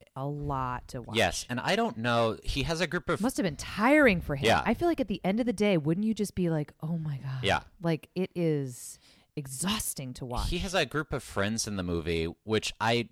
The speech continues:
Speaker 2: I don't know enough about any of the actors. I mean, some of them definitely do actually have, you know,
Speaker 1: Yeah.
Speaker 2: mental,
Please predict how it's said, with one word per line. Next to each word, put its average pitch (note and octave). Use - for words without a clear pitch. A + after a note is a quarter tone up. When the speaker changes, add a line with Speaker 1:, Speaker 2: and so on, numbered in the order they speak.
Speaker 2:
I A2
don't A#2+
know G2
enough F#2+
about E2
any G#2
of F2
the F2
actors. F2
I G#2
mean, G#2+
some D3
of A#2+
them G2+
definitely F2+
do G#2
actually F2+
have, D#2+
you A#2
know, C#2+
Speaker 1:
Yeah. A#2
Speaker 2:
mental, F#2